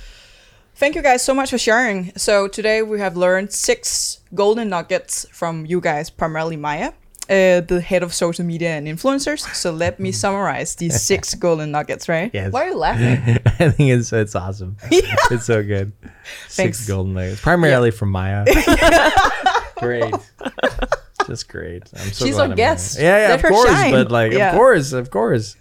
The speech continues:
Speaker 1: Okay.
Speaker 2: All right.
Speaker 1: So first one is have goals for your social media presence. A heritage brand like Macy's i-, is a place to be for the customers, get inspiration, have a community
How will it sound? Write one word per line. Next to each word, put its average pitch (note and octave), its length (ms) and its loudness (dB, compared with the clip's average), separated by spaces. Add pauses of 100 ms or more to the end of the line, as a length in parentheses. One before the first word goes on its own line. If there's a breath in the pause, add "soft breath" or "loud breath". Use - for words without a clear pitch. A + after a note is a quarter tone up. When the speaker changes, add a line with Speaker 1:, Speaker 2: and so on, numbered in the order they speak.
(120)
Speaker 1:
Okay. D#3+ 200 -2 (260)
Speaker 2:
All - 100 -8 (140)
right. A2 80 -6 (160)
Speaker 1:
So G#3 440 4
first A#3+ 280 0
one F#3 200 -2
is E3 420 -4
have A3+ 300 0
goals G#3+ 280 -2
for G#3 120 -6
your F#3+ 80 -2
social F3+ 300 -4
media E3 220 -4
presence. - 580 -8
A F3 100 -2
heritage G3 500 -2
brand E3 240 -4
like D3 160 -8
Macy's G3+ 560 -2
i-, F3 40 -4
is E3+ 640 -2
a F3+ 100 -2
place F3+ 400 -2
to - 80 -8
be E3+ 220 -4
for E3 120 -6
the A#2+ 80 -8
customers, G#3+ 800 -4 (380 loud breath)
get G#3 140 0
inspiration, F3+ 680 -2
have G3 200 -4
a G3 60 -10
community F3+ 420 -6